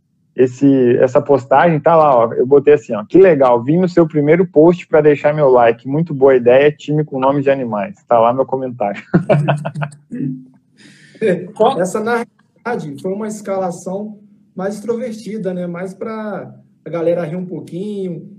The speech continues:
Speaker 3: e ver que realmente dá pra você botar um,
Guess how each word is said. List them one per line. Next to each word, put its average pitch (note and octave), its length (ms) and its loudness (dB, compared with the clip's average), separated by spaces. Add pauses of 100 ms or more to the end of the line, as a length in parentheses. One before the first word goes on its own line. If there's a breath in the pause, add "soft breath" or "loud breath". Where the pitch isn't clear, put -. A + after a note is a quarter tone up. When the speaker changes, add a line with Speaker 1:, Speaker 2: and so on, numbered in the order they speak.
Speaker 3:
e G#3+ 140 -12
ver F#3 400 -2
que A3+ 180 -14
realmente A3 480 -8
dá A#3+ 100 -8
pra G#3 120 -10
você G#3+ 240 -8
botar G3+ 340 -8
um, G3 380 -10